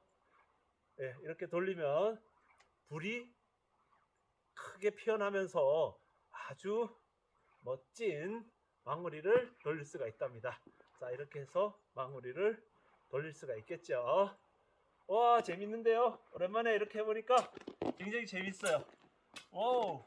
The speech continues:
와우, 와우. 이렇게 하면서 망우리를 돌리면서요. 가만히 서 있는 게 아니고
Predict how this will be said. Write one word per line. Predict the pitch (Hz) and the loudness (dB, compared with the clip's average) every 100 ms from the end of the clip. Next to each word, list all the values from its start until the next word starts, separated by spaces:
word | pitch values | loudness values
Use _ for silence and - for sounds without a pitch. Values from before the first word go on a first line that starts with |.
| - | -8
와우, | 208 240 208 131 - - - - _ _ | 0 0 0 -4 -14 -18 -18 -20 _ _
와우. | - 220 190 120 - _ - - - - | 0 2 2 -4 -14 _ -20 -20 -20 -18
이렇게 | 160 180 196 | -16 -10 -8
하면서 | 196 180 185 226 240 - - _ _ - | -8 -8 -2 0 0 -6 -20 _ _ -10
망우리를 | 147 170 165 165 208 | -8 -8 -10 -10 -10
돌리면서요. | 180 208 214 190 175 170 190 - | -6 -4 -2 -4 -2 -2 -2 -4
가만히 | - 160 214 226 | -2 0 0 -2
서 | 185 | -8
있는 | 190 233 | -8 -4
게 | 247 | 0
아니고 | 190 180 214 226 | 0 0 -2 -2